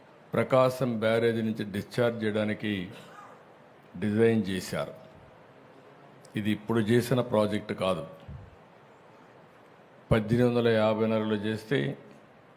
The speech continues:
పద్దెనిమిది వందల తొంభై నాలుగు వరకు బ్రిటిష్ వాళ్ళు కట్టినటువంటి ఆ ఆనకట్టనే, అక్వడక్ట్నే ఉపయోగించుకున్నాం. అది బాగా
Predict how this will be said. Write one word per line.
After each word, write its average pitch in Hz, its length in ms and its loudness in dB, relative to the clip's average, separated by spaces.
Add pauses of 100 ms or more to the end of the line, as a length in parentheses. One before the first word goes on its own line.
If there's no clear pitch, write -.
(600)
పద్దెనిమిది 127 420 2
వందల 123 240 4
తొంభై 113 300 2 (100)
నాలుగు 107 300 2
వరకు 127 280 2 (1300)
బ్రిటిష్ 123 580 0
వాళ్ళు 117 280 2
కట్టినటువంటి 113 680 -2 (1040)
ఆ - 20 4 (220)
ఆనకట్టనే, 113 580 0 (400)
అక్వడక్ట్నే 110 580 0 (520)
ఉపయోగించుకున్నాం. 95 840 0 (1500)
అది 113 200 0 (140)
బాగా 117 320 6